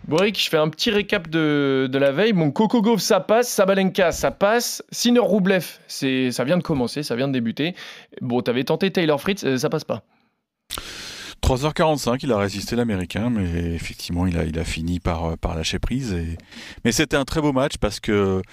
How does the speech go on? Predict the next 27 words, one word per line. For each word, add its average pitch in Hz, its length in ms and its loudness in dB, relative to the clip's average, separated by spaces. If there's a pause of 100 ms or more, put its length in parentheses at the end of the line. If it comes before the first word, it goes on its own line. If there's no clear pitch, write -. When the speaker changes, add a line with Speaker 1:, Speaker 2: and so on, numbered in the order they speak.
(400)
Speaker 2:
on 110 120 2
a 110 80 2
vu 117 120 -4
toute 123 200 -2
l'emprise 117 400 -2
mentale 113 460 0
de, 92 200 -2
de 95 160 -2
Djokovic 101 460 -2
sur, 92 260 0
euh, 87 180 0
sur - 220 -8
son 95 200 -2
jeune, 92 280 0
euh, 82 160 -2 (240)
rival, 98 480 -2
puisqu'il - 400 -12
y - 40 -10
a - 20 -10
quand - 160 -8
même 90 260 -6
quel-, 90 160 -8 (140)
quelques - 380 -2
années 104 180 -2
qui 107 100 -4
les 95 100 2
séparent. 110 420 -4